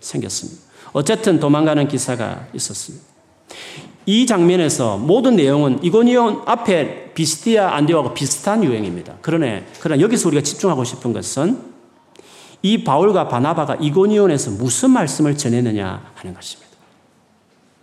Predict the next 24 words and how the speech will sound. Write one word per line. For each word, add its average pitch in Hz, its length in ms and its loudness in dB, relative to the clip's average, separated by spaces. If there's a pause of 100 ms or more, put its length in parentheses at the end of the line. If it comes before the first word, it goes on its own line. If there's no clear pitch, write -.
(200)
그것은 123 560 -2 (500)
계속 127 320 -2
지금까지 170 380 0
제가 123 260 -4
이 180 220 0
한 160 160 0
가지 165 200 0
주제로 156 280 -2
말했듯이 107 680 -8 (320)
오늘 160 260 0
본문에도 165 420 0
보면 104 460 -10 (500)
삼 131 300 -2
절에 151 320 0
보니 110 320 -6
두 139 120 -4
사도가 135 380 -2
오래 135 220 0
있어 120 240 -4
주를 139 300 -2
힘입어 127 440 0
담대히 131 500 2
말-, 113 400 0
말하니 110 560 0